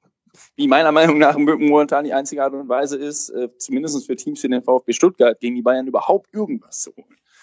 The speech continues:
Ja, dieser Verein ist, ist, oder diese Mannschaft ist so unfassbar stark, da kann ein V F B Stuttgart die, spielerisch einfach nicht mithalten.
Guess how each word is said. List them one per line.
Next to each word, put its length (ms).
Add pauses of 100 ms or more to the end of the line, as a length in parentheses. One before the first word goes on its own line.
(200)
Ja, 100
dieser 200
Verein 320
ist, 180
ist, 420
oder 140
diese 220
Mannschaft 340
ist 160
so 220 (100)
unfassbar 720
stark, 440 (760)
da 120
kann 340 (100)
ein 60
V 180
F 80
B 120
Stuttgart 680 (460)
die, 300
spielerisch 460
einfach 160
nicht 120
mithalten. 460